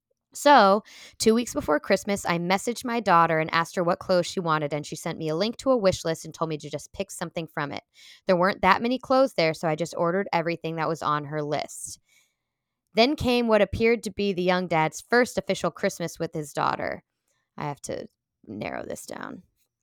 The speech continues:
When it came to open presents, she was happy that I ordered everything she wanted. She tried on a few things, but the rest she said she was going to try on later. I went home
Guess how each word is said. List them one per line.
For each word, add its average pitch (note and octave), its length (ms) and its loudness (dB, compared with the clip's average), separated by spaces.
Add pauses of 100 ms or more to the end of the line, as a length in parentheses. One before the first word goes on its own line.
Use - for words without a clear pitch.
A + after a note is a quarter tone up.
(460)
When F3+ 80 -2
it F3+ 80 -6
came G#3 200 0
to G3+ 80 4
open G3 200 2
presents, C4 400 2
she - 140 -4
was F#3+ 140 0
happy G3 280 2
that F3+ 140 0
I E3 120 2
ordered F#3 320 0
everything F3 380 -2
she - 160 -8
wanted. A3 420 2
She - 140 -8
tried F#3 300 2
on G3 120 2
a F#3 40 -2
few F#3+ 180 -6
things, F3 320 -4
but E3+ 120 -6
the E3+ 80 -2
rest E3+ 220 0
she G3 120 -6
said E3+ 240 -4
she - 80 -12
was D#3+ 80 -12
going D#3+ 160 -6
to D3 60 -12
try D#3 240 -4
on E3 140 -4
later. C#3+ 420 -6 (640)
I - 40 -8
went E3+ 200 0
home B3+ 640 2